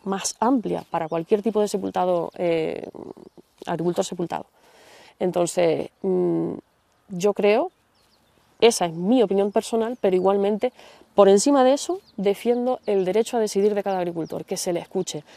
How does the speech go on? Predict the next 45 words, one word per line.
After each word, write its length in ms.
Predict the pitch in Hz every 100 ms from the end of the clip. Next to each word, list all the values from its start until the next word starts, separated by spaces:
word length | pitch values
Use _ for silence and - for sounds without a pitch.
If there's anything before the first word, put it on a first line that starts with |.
| - -
que 80 |
nos 120 | 185 -
convoque. 480 | 175 180 190 160 - 165
Ya 180 | 185 214
nos 140 | 220
han 140 | 254
dividido 460 | 196 185 185 226 226
en 160 | 202 180
zonas 400 | - 247 269 349
por 220 | - 170
colores, 420 | - 170 226 247
nos 140 | 202 190
han 100 | 202
sectorizado, 720 | 196 185 180 - 214 247 320 - - - - _
eh, 720 | 202 190 180 175 165 165 175 -
por 140 | 196
lo 120 | 180
tanto, 420 | 170 190 185 165 - - _ _
mm, 600 | - 190 180 175 170 170 170 - - _
es 180 | 190 214
incluso 360 | 190 208 190
conveniente 520 | 180 170 160 226 262
agruparnos 440 | 247 185 180 190 185
así, 260 | 160 269
por 140 | 269 196
burbujas, 440 | 170 180 262 254
por, 220 | - 180
por 160 | 170 165
bolsas 340 | 180 226 247
de 120 | 226 220
suelo, 340 | 240 254 294 - - -
y 120 | 190
abordar 440 | 175 175 180 214 233
con 160 | 180
cada 240 | 170 175 185
uno 240 | 220 220
de 80 | 180
los 80 | 175
agricultores 540 | 160 165 175 196 214
que 80 | -
están 220 | 190 208
dentro 240 | 214 214 214
de 60 |
esas 200 | 214 208
bolsas, 320 | 220 240 294